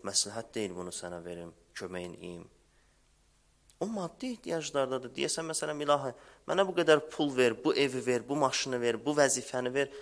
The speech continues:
Mümkündür, Allah deyə, "Bəli, bu, bu qədər pul sənə məsləhətdir. Bu qədər pul versəm, sən fəsada düşərsən, günaha düşərsən,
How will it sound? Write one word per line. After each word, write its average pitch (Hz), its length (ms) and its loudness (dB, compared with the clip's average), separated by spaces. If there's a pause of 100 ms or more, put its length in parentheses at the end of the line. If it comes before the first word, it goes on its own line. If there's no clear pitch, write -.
(140)
Mümkündür, 123 440 -4
Allah 113 300 -2
deyə, 113 140 -4
"Bəli, 104 320 -6
bu, 107 120 -10 (220)
bu 120 60 -8
qədər 107 240 -4
pul 123 240 -8
sənə 110 340 -4
məsləhətdir. - 680 -8 (760)
Bu 151 60 -4
qədər 120 300 2
pul 123 240 -4
versəm, 127 380 2
sən 123 240 2 (260)
fəsada 120 400 -2
düşərsən, 85 560 -8
günaha 101 320 -4
düşərsən, - 520 -8